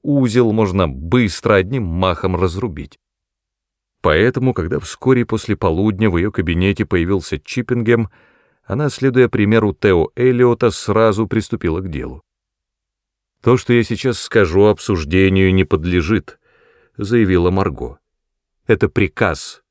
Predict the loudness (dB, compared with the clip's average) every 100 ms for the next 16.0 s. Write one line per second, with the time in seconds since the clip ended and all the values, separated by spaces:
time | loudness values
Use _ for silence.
0 | _ _ _ _ _ _ _ _ _ -12
1 | -6 -2 -2 -2 0 0 -2 -4 -2 -2
2 | -4 -6 -12 -16 _ _ _ _ _ _
3 | _ _ _ _ _ 2 2 2 2 2
4 | 4 2 2 0 2 2 0 -4 2 2
5 | 4 0 -2 -12 -12 -2 0 2 2 0
6 | 0 -2 -2 -4 -14 -16 _ _ _ _
7 | _ _ _ _ 0 0 0 -2 -4 -2
8 | 0 0 2 2 2 0 2 2 2 2
9 | 2 2 2 4 2 2 0 -2 -4 -8
10 | -10 -10 -12 -16 _ _ _ _ _ _
11 | _ -2 2 4 4 2 2 2 2 0
12 | 2 0 -2 -2 -2 -2 -4 -2 -2 -2
13 | -2 0 2 2 2 0 -2 0 -2 0
14 | 0 2 0 -2 -2 -2 0 -2 -4 0
15 | 2 2 -2 -4 -4 -4 -8 -8 -14